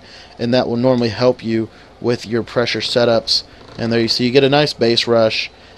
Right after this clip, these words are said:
and, uh, you can go in and sack the quarterback. So that's the base play, and the cool part about this is this is actually gonna be really good against the run.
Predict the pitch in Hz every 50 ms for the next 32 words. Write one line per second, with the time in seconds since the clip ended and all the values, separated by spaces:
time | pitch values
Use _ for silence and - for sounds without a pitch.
0 | - - 113 117 107 110 107 104 104 110 110 110 110 110 107 107 104 104 101 -
1 | - - 101 101 - - - 123 110 107 104 - - - - - - - - -
2 | - - - - - - 139 135 123 123 - - - - - - - - 175 214
3 | - - 214 185 131 139 143 165 170 - - - 202 202 196 180 147 139 - -
4 | 226 208 - 185 147 127 135 151 170 - 143 - - 123 120 151 165 - - 135
5 | 135 156 - - 143 135 135 127 123 123 131 139 139 127 131 127 120 123 117 -
6 | - 110 104 110 120 123 123 117 107 104